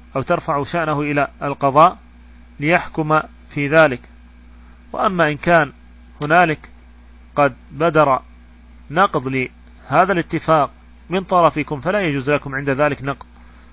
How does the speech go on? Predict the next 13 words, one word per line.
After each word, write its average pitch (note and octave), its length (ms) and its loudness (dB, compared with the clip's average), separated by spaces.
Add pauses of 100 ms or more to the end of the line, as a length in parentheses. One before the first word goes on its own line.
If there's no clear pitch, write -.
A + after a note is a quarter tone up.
(140)
هذا D3 380 2 (840)
ال-، C3+ 240 -2
ال-، B2+ 720 -4
ال-، C3 220 -2
فلا E3 200 2
يجوز C#3 260 0
لكم C#3+ 340 -2
عند C#3 200 -4
ذلك E3 400 2
رفع، F3 320 2 (840)
آه، B2+ 800 -2
ال-، B2 160 -6
المسألة B2+ 720 -2